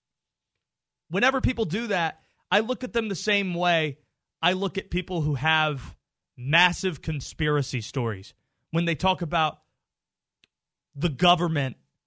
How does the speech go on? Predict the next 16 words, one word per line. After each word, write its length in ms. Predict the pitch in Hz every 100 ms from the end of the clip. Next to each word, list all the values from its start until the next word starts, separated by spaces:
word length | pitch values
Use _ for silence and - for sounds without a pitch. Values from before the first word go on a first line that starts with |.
| _ _ _ _ -
listening 600 | 143 180 - 175 170 160
on 220 | 151 147 -
all 280 | 160 170
of 80 | 160
our 140 | 156 147
phone 320 | 147 147 139
calls, 420 | 139 123 104 107
or 40 |
the 100 | 123
government 520 | 131 156 165 170 165 - _ _ 123
being 320 | 165 165 160
in 140 | 151 160
on 200 | 151 147
nine 240 | 143 156
eleven, 600 | 147 131 139 127 110 98 139
or, 400 | 147 143 139